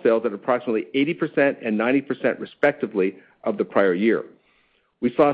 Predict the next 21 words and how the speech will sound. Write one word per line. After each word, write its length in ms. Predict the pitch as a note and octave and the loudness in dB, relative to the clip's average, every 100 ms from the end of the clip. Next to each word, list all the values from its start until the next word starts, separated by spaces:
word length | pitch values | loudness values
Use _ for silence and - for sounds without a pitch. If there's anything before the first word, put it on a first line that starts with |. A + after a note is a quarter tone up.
| C#3+ | 2
some 380 | D#3+ F#3 F3+ - | 2 2 -2 2
markets 320 | C#3 D3 C#3 - | 2 2 -2 2
growing 440 | A#2+ A2+ A#2+ E3+ - _ - | 4 4 4 0 -8 _ -8
as 100 | A2+ | -2
a 40 | A2+ | 0
result 280 | G#2+ B2+ | 4 4
of 140 | A2+ F#2+ | 4 2
digital 280 | C3 C3 A#2 | 2 2 0
tools, 500 | - B2+ A#2+ B2 A#2 - _ - | 2 4 4 2 -2 -18 _ 0
pre-existing 560 | C#3 - C3+ - G#2+ - | 0 2 -2 0 -4 0
sales 220 | C3 A2 - | 0 0 -2
pipelines, 640 | C3+ B2+ B2+ A2+ A2 A2 - - _ _ - | 0 2 2 0 2 -2 -4 -20 _ _ 0
repricing, 760 | C#3 C#4 C#3 C3+ C3+ C#3 C#3+ C#3+ | 2 4 4 2 2 2 2 0
and 140 | A#2 G#2+ | -2 -2
return-to-work 640 | G#2+ C#3 A#2 A2 E3 D3 | 0 2 2 4 4 2
efforts 340 | A2 A#2 A2 | 0 0 0
in 120 | G#2+ | -4
China 300 | G2+ A#2+ A2+ | 0 0 0
and 80 | G2+ | -2
Hong 220 | G2 G#2+ | -2 -2
Kong, 400 | - D#3+ E3 F#3 | 0 2 2 0